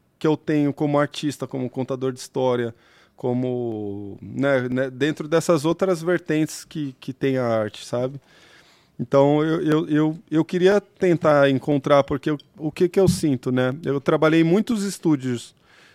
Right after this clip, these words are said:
e eu via, por exemplo, o cara que tava trinta e cinco anos fazendo essa parada que a gente faz. E, tipo,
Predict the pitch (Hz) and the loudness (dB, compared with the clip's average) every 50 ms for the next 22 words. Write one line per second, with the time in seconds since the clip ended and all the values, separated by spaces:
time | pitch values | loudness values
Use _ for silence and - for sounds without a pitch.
0 | _ _ _ _ _ _ _ _ _ _ _ _ _ - - 139 151 160 147 - | _ _ _ _ _ _ _ _ _ _ _ _ _ -6 0 4 4 4 4 2
1 | 165 165 180 180 170 - - 175 160 151 151 160 151 135 - 160 147 139 131 - | 2 4 4 4 4 4 2 0 0 2 0 0 -2 0 -2 -2 -2 -2 -4 -8
2 | _ _ _ _ - 160 156 160 165 156 - _ - 165 156 147 156 156 151 135 | _ _ _ _ 2 4 4 4 4 2 -2 _ 2 2 4 4 6 6 6 6
3 | 117 98 90 - _ _ _ _ _ _ _ _ _ _ _ _ _ _ _ _ | 6 4 0 -6 _ _ _ _ _ _ _ _ _ _ _ _ _ _ _ _
4 | _ - - - - - - _ _ _ _ _ - 160 175 185 - 190 170 - | _ -20 -20 -20 -20 -20 -20 _ _ _ _ _ 0 0 0 2 4 2 2 2
5 | - 170 - - 147 139 135 135 - - 139 131 123 120 123 120 120 120 - - | 0 -4 0 2 2 2 2 0 -2 0 0 0 0 0 -2 -2 -2 -4 -6 -8
6 | - - 127 117 117 117 120 117 - 127 110 113 120 110 - - - 107 95 90 | -4 -2 0 0 0 -2 -2 -4 -4 -4 -4 -4 -6 -8 -8 -4 -2 -2 -2 -2
7 | 92 - - _ _ _ _ _ _ _ _ _ _ _ _ _ _ _ _ _ | -6 -10 -18 _ _ _ _ _ _ _ _ _ _ _ _ _ _ _ _ _
8 | _ _ _ _ _ _ _ _ - 143 143 - - - 160 _ _ - 175 175 | _ _ _ _ _ _ _ _ -4 -4 -4 -4 -4 -10 -10 _ _ -4 -2 -2
9 | 175 170 165 | -2 -4 -6